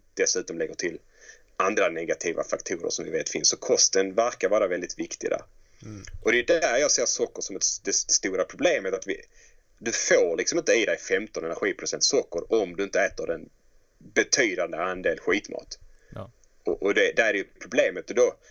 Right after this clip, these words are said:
Speaker 1: jag är ju ganska mycket emot det här att man liksom, nutritionism eller vad man ska kalla det, man tittar liksom gram fett, gram socker, gram kolhydrat och sådär. Utan det är mer bättre att titta på livsmedel liksom. Hur stor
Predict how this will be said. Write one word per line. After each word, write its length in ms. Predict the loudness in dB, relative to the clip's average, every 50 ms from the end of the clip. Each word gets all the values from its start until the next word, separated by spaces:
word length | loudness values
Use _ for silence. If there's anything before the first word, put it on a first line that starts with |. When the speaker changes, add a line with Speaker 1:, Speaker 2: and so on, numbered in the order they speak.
| -20 -20 _ _ _ _ _ _ -18 -16 -16 -18 -18 -20 -20 -20 _ _ _ _ _
Speaker 1:
jag 440 | -18 -16 -8 0 2 4 4 4 2
är 40 | 0
ju 100 | 0 -2
ganska 280 | -2 -2 -2 -2 -2
mycket 220 | -4 -4 -4 -4 -4
emot 380 | -2 -2 -2 -2 -4 -4 0
det 80 | 2 2
här 120 | 2 4
att 120 | 0 0 -2
man 140 | -6 -8 -8
liksom, 380 | -8 -8 -8 -8 -10 -14 -16 -20 _ -20 -20 _ -20 -20 -20 -20 -20 -20 -20 -20 -20 -20 -20 -18
nutritionism 1000 | -14 -8 -6 -4 -4 -4 -2 -2 -2 -2 -2 -4 -4 -2 4 6 6 6 6 4
eller 80 | -4 -4
vad 40 | 0
man 60 | 0 0
ska 80 | 2 4
kalla 200 | 2 2 2 2
det, 80 | 2
man 140 | 0 -2 -2
tittar 360 | -2 -4 -4 -2 0 0 0
liksom 260 | 2 2 0 0 0 -6 -14 -20 _ -20 _
gram 300 | -2 0 2 2 2 0 -4 -2 0
fett, 240 | 0 0 0 -4 -8
gram 220 | -6 -6 -4 -2
socker, 580 | -2 -2 -2 -2 -4 -4 _ _ -6 -6 -6 -2
gram 400 | -2 0 0 0 -2 -4 -8 -10 -2 0
kolhydrat 640 | 2 2 2 2 0 -2 -2 -4 -4 -4 -4 -4
och 80 | -4 -4
sådär. 240 | -2 -2 -4 -4 -6 0
Utan 140 | 0 4 4
det 60 | 4
är 40 | 4
mer 200 | 4 2 2 0 -4 2
bättre 220 | 2 2 4 4 0
att 80 | -4
titta 240 | -4 -6 -4 -4 -4
på 260 | -4 -4 -10 -10 -12 -14 _ _ _ _ _ _ _ _ _ _ _
livsmedel 720 | -4 -2 -2 0 2 0 0 0 -2 -8 -6 -6 -6 -6
liksom. 220 | -6 -8 -8 -8 -8 _ _ _ _ _ _ -20 _ _
Hur 180 | 0 2 4
stor 320 | 4 4 4 2 0 -2